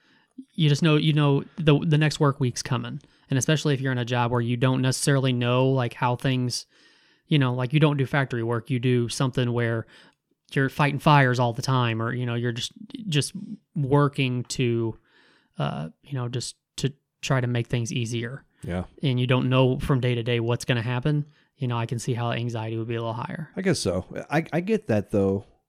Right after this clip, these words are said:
Speaker 2: during vacation. It's like, I, it,
Speaker 1: Mm-hmm.
Speaker 2: right before the vacation, I'm stoked, I'm so happy, I'm pumped.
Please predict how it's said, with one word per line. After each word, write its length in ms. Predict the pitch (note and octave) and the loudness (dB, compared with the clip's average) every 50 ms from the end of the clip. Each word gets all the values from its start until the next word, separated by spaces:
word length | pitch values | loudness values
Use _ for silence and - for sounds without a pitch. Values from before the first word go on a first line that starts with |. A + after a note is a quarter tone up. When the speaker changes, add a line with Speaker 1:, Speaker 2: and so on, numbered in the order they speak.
| _ _ _ _ _ _ _ _ _ _ _ _ _ _ _ _ - | _ _ _ _ _ _ _ _ _ _ _ _ _ _ _ _ -6
Speaker 2:
during 240 | A#2 A#2 A#2+ G#2+ G2+ | -2 0 0 2 2
vacation. 520 | G2 G2 - - G2 F#2+ - - E2 - - - - _ _ | 0 0 2 2 2 2 0 -2 -8 -12 -14 -18 -20 _ _
It's 120 | - - | -8 -4
like, 200 | - F#2+ F#2 F#2 | -2 -2 -2 -2
I, 60 | - G2 | -2 -6
it, 320 | F#2+ - _ _ - G#2+ | -6 -6 _ _ -8 -6
Speaker 1:
Mm-hmm. 440 | G#2 B2+ B2+ B2 A#2+ C3+ C3+ C#3+ D3+ B2 | -4 -4 -4 -2 0 0 2 2 2 2
Speaker 2:
right 240 | G2 G#2+ B2 C3 | 2 2 2 2
before 180 | - B2+ - D3 | 0 0 0 0
the 60 | B2 A#2 | 2 2
vacation, 460 | B2 A#2+ - C3 A#2+ B2 - B2+ G#2 | 0 0 2 0 0 0 0 -4 -6
I'm 180 | E2 F2 F2+ | -4 -6 -8
stoked, 560 | F2 - - - - A2+ G#2+ G#2+ A2 A2+ G#2+ - | -8 -10 -12 -4 0 4 6 6 6 6 4 0
I'm 160 | F2 F2 F2+ | -4 -8 -6
so 200 | - - G#2+ G#2+ | -4 -2 -2 -2
happy, 400 | - A2 G#2+ G#2+ G#2 - A2 A2 | 0 -2 -2 -2 0 0 0 0
I'm 120 | G#2 F#2 | 0 -2
pumped. 400 | - - A2 G#2 G#2 G2+ - - | -4 -4 -2 -2 -2 -4 -6 -12